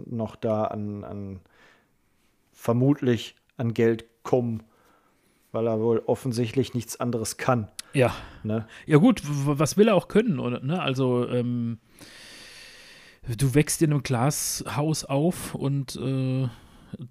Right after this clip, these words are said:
Speaker 2: darfst nichts anfassen, nichts kaputt machen, äh, dich nicht großartig bewegen und frei entfalten, wie du es gerne hättest. Also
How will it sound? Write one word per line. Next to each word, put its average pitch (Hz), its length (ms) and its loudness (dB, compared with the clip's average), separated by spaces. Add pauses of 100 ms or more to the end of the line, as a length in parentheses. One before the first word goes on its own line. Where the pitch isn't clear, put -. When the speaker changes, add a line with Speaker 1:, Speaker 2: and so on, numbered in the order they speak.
(220)
Speaker 2:
darfst 131 280 -2
nichts 135 160 -4
anfassen, 131 420 -2
nichts 131 180 -6
kaputt - 300 -6
machen, 139 460 -4
äh, 127 320 -4
dich - 320 -12
nicht 127 280 -4
großartig 120 480 -4
bewegen 120 460 -2
und 113 160 -4
frei 107 160 -6
entfalten, 107 420 -4
wie 120 60 -2
du 127 60 -6
es 123 100 -8
gerne 120 200 -4
hättest. 123 360 -6
Also 110 400 -6